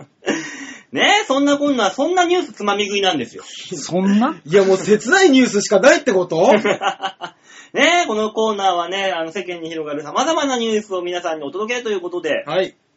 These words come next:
Speaker 2: 今週のニュースはね、まさにっていう感じのニュース持ってきました。
Speaker 1: 本当に？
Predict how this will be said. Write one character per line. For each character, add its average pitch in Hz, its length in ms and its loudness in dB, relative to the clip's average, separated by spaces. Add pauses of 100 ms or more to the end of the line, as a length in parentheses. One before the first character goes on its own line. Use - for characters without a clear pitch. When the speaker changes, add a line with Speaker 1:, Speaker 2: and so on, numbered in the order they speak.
Speaker 2:
今 285 460 6
週 262 280 -6
の 240 120 -2
ニ 233 100 -2
ュ 220 120 0
ー 196 40 -4
ス 185 100 -12
は 147 160 -2
ね、 135 100 -4
ま 185 160 4
さ 330 160 6
に 277 220 2
っ - 20 -20
て 156 80 -4
い 147 40 0
う 143 40 -8
感 135 220 -2
じ 131 40 -8
の 131 80 -6
ニ 135 80 -4
ュ 131 40 -4
ー - 20 -16
ス 127 80 -16
持 123 120 -8
っ - 20 -16
て 131 100 -10
き 131 100 -10
ま 117 120 -8
し - 40 -18
た。 95 100 -12
Speaker 1:
本 175 240 -14
当 - 140 -16
に？ 151 200 -16